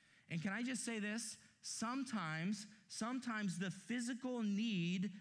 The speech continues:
that you are aware of is a doorway by which God enters into deeper, more important, more significant spiritual needs. That apart from that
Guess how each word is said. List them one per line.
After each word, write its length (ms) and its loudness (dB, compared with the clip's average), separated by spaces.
that 240 -2
you 220 2
are 240 0
aware 580 0
of 340 0
is 240 2
a 80 2
doorway 1080 2
by 380 0
which 540 -2
God 500 2
enters 500 0
into 540 2
deeper, 720 0
more 360 2
important, 760 0
more 320 2
significant 840 0
spiritual 540 0
needs. 420 -2
That 160 0
apart 500 -2
from 500 0
that 260 0